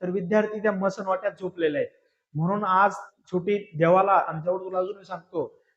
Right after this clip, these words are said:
तू जे कर्म करशील ना त्याचं फळ भेटणार. जशा पद्धतीने आपण कर्म करणार त्याच पद्धतीने आपल्याला फळ भेटणार. म्हणून तू तुझ्या भरतीत अजिबात कानागाडा करू नको,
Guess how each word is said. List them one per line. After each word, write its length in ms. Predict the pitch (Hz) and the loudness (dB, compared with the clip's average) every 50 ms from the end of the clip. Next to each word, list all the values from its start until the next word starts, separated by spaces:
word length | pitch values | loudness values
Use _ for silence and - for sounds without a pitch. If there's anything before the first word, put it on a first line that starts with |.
| _ - | _ -6
तू 60 | 180 | -4
जे 160 | 175 202 240 | 0 2 2
कर्म 300 | 233 233 226 226 226 226 | 2 4 2 2 2 0
करशील 360 | 220 226 233 226 - 247 226 220 | 0 0 -2 -2 0 -2 0 2
ना 200 | 220 214 214 214 214 214 - - | 2 2 0 0 -4 -8 -10 -10
त्याचं 240 | 196 185 226 220 - - | -10 0 0 0 0 0
फळ 100 | 208 202 | -4 -4
भेटणार. 400 | 185 185 180 185 190 196 180 151 - - _ _ _ _ _ _ _ _ _ _ _ _ _ _ _ _ _ _ _ _ _ _ _ _ _ _ _ _ _ 147 | -2 -4 -4 -4 0 0 0 0 0 -6 _ _ _ _ _ _ _ _ _ _ _ _ _ _ _ _ _ _ _ _ _ _ _ _ _ _ _ _ _ -4
जशा 240 | 170 170 - 226 | -4 0 2 2
पद्धतीने 480 | 226 226 226 208 196 226 220 220 214 214 | 2 2 2 4 4 4 4 4 2 2
आपण 240 | 208 202 214 220 208 | 2 2 2 -2 -4
कर्म 320 | - 208 202 208 208 208 | 2 2 2 2 2 -6
करणार 340 | 208 208 202 196 208 208 214 | -4 -2 -2 -4 -2 -4 -6
त्याच 280 | 208 - 190 196 190 - | -4 2 2 2 2 0
पद्धतीने 400 | - 202 185 196 190 - 190 180 | -14 -14 -12 -12 -12 -12 -10 -10
आपल्याला 280 | 175 180 180 180 180 180 180 - | -10 -8 -8 -8 -8 -8 -6 0
फळ 160 | 185 180 180 | 4 4 4
भेटणार. 440 | 175 180 185 185 - - 165 156 - - - | 6 4 2 0 0 -4 -4 -4 -4 -4 -8
म्हणून 240 | 151 165 185 202 202 | -18 -18 -16 -16 -18
तू 220 | _ _ 202 202 202 | _ _ -2 -2 -2
तुझ्या 300 | - _ - 175 190 185 | -2 _ -6 2 2 2
भरतीत 440 | 175 170 175 180 180 - 196 170 131 - _ _ _ _ _ _ _ - | 4 6 4 4 2 0 -4 -6 -6 -6 _ _ _ _ _ _ _ -2
अजिबात 400 | 147 160 160 185 180 196 202 196 196 196 | -2 2 2 2 4 4 2 2 2 -2
कानागाडा 400 | 185 185 185 185 180 180 180 175 | -2 0 2 2 4 4 4 4
करू 220 | 175 175 175 180 | 4 2 2 2
नको, 360 | 180 175 170 175 160 135 117 | -2 -2 -4 -6 -10 -14 -14